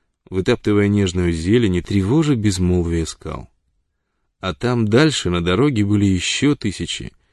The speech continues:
и дальше за Челкутом еще тысячи, а за ней, по всему побережью Аляски и до самого Горна,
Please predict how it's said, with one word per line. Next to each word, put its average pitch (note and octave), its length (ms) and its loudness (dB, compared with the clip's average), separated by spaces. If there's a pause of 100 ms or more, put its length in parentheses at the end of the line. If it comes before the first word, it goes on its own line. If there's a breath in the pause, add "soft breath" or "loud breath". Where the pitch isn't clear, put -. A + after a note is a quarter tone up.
(180)
и F#2 120 -10
дальше A2+ 560 2
за E2+ 140 -2
Челкутом G#2+ 600 -2
еще F#2+ 640 0
тысячи, F#2 640 -6 (360)
а G2 140 -4
за F2+ 200 0
ней, A#2+ 340 0 (480)
по G#2 80 -10
всему D#3+ 300 2
побережью A#2 680 2
Аляски G2+ 460 0
и F#2 100 -2
до F2+ 160 -2
самого A2 400 0
Горна, B2 560 4